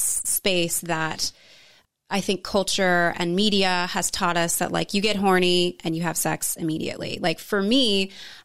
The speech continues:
I don't really get horny. I mean, I, I have a desire for sex, but it doesn't look like, "Let's rip my clothes off and go." Like, it's, there's a nuance to my sexuality as opposed to being like, "Let's fucking get it on"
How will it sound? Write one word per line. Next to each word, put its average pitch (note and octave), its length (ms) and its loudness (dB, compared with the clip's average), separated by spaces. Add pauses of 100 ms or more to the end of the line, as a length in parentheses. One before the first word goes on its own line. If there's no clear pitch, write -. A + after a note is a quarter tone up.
(160)
I G#3 400 0 (220)
don't F#3 340 2
really G3 500 -4 (140)
get F3+ 240 0
horny. D3 640 -6 (220)
I - 40 -4
mean, F3+ 140 4
I, F3 260 2
I F#3 60 -4
have G3 180 -2
a G3 60 4
desire F3+ 400 2
for G#3 120 -2
sex, - 360 0
but F3 120 0
it F3 80 0
doesn't F3 280 2
look F3 160 -2
like, E3 160 0
"Let's F3 360 -2
rip F3 200 -4
my D#3+ 120 -2
clothes D#3 280 -2
off D3+ 200 -4
and D#3 120 -2
go." C#3 200 -2
Like, F3 200 -2
it's, - 260 0 (460)
there's G3+ 240 2
a G3+ 160 0
nuance G#3+ 480 4
to G3 120 -2
my E3+ 60 4
sexuality D#3+ 640 -2
as D#3+ 140 0
opposed - 380 0
to D#3+ 60 0
being D#3+ 280 0
like, D#3 180 -2
"Let's F3 400 -4
fucking E3+ 600 -4
get E3 120 0
it D#3+ 120 0
on" D#3 480 0